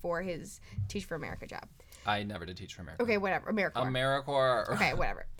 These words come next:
Speaker 1: Uh, is for inmates, which is, uh,
Speaker 2: Um, it was
Speaker 1: amazing.
Speaker 2: for ex-felons.
Speaker 1: Ex-felons who had experience only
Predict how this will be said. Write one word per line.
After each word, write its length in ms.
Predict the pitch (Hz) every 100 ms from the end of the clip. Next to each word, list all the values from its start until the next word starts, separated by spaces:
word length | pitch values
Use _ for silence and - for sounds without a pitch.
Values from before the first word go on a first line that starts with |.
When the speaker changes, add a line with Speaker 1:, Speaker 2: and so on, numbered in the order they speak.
| - - - -
Speaker 1:
Uh, 320 | 240 240 226 226
is 160 | 254 285
for 260 | - 381 -
inmates, 800 | 226 262 208 135 - - - - - - - - _ -
which 260 | 226 262
is, 120 | 294 - - - -
uh, 60 | -
Speaker 2:
Um, 320 | - 285 330 277
it 20 |
was 60 |
Speaker 1:
amazing. 400 | 302 359 349 214
Speaker 2:
for 200 | 160 156 -
ex-felons. 1120 | 107 - - 92 85 95 95 98 98 - -
Speaker 1:
Ex-felons 560 | 254 - 214 196 190 - - -
who 400 | 311 330 320 302 -
had 320 | - 254 240
experience 800 | 240 - - 277 269 240 208 208 - 208
only 720 | 226 240 240 202 202 190